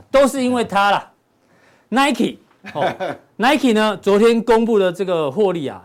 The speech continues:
Speaker 1: 优于预期啊，就 Nike 大涨十二趴。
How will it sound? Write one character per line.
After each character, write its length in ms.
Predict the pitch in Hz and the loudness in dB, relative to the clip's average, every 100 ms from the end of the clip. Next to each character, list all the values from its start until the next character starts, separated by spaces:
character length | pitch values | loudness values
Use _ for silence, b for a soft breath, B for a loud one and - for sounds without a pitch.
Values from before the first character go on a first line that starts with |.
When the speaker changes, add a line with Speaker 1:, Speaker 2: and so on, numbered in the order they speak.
| _ | _
Speaker 1:
优 320 | 156 180 190 | -6 0 0
于 260 | 170 127 147 | -2 -6 -8
预 140 | 208 147 | -10 -10
期 260 | - 110 | -12 -18
啊， 80 | 90 | -16
就 180 | 95 170 | -8 -8
Nike 420 | 143 175 180 170 123 | -6 -6 -8 -12 -4
大 180 | 214 135 | -4 -4
涨 240 | 107 98 | -10 -16
十 340 | 98 - 135 | -20 -14 -6
二 160 | 170 160 | -4 -4
趴。 300 | 131 127 | -6 -10